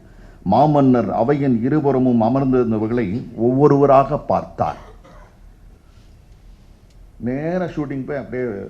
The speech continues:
நடிக்கிறது. என்ன, எங்க பார்க்கணும், எப்படி திரும்பணும், என்ன செய்யணுங்கிற வரைக்கும் ஐயா அவர்கள் எழுதி கொடுத்திருக்கின்றார்கள். இந்த காட்சியை நாடகமாக்கவோ படமாக்கவோ வேண்டுமென்றால் இயக்குனர் ஒவ்வொரு வரியையும் அப்படியே படமாக்கினால் போதும்.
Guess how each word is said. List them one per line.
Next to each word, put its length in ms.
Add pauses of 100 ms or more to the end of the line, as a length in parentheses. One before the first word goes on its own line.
(120)
நடிக்கிறது. 340 (1120)
என்ன, 320
எங்க 380
பார்க்கணும், 680
எப்படி 260
திரும்பணும், 600
என்ன 220
செய்யணுங்கிற 580
வரைக்கும் 280
ஐயா 180
அவர்கள் 220
எழுதி 200
கொடுத்திருக்கின்றார்கள். 680 (640)
இந்த 340
காட்சியை 680
நாடகமாக்கவோ 880
படமாக்கவோ 560
வேண்டுமென்றால் 640
இயக்குனர் 520
ஒவ்வொரு 380
வரியையும் 420
அப்படியே 600
படமாக்கினால் 800
போதும். 300